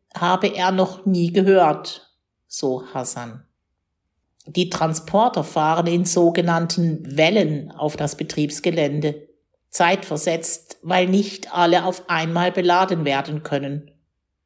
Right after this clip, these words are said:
Dort haben die Fahrerinnen exakt fünfzehn Minuten Zeit,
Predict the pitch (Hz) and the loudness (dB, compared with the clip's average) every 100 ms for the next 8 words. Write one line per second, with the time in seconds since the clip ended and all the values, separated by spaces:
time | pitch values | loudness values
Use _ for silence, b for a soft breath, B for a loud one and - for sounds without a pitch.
0 | B B B B - 160 196 - 214 202 | B B B B 4 6 6 2 0 2
1 | 202 180 175 196 240 196 151 - 185 180 | 2 0 0 2 4 2 0 -2 0 0
2 | 175 175 165 165 - 247 - - - 214 | 0 -2 -4 -2 0 0 0 -16 0 2
3 | 233 226 - 202 196 202 190 165 165 180 | 2 -2 -2 0 2 4 4 2 0 -2
4 | 160 - 156 156 190 - | -2 0 2 2 0 -6